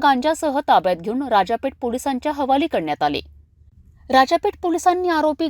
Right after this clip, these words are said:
गजानन डोंगरे विरोधात कलम वीस बावीस एनडीपीएस अंतर्गत कारवाई केली आहे. ही कारवाई शहर पोलीस आयुक्त नवीनचंद्र रेड्डी, उपायुक्त सागर पाटील यांच्या आदेशाने गुन्हे शाखेचे पोलीस निरीक्षक सीमा दाताळकरसह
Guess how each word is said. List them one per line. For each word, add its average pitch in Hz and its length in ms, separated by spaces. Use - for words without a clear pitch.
गजानन 262 380
डोंगरे 226 340
विरोधात 185 440
कलम 220 280
वीस 190 360
बावीस 175 520
एनडीपीएस 311 720
अंतर्गत 226 640
कारवाई 233 380
केली 160 220
आहे. 160 240
ही 349 180
कारवाई 349 360
शहर 320 300
पोलीस 311 260
आयुक्त 285 340
नवीनचंद्र 247 460
रेड्डी, 202 460
उपायुक्त 240 500
सागर 180 360
पाटील 180 360
यांच्या 185 260
आदेशाने 170 460
गुन्हे 285 240
शाखेचे 359 400
पोलीस 285 380
निरीक्षक 277 420
सीमा 233 320
दाताळकरसह 185 880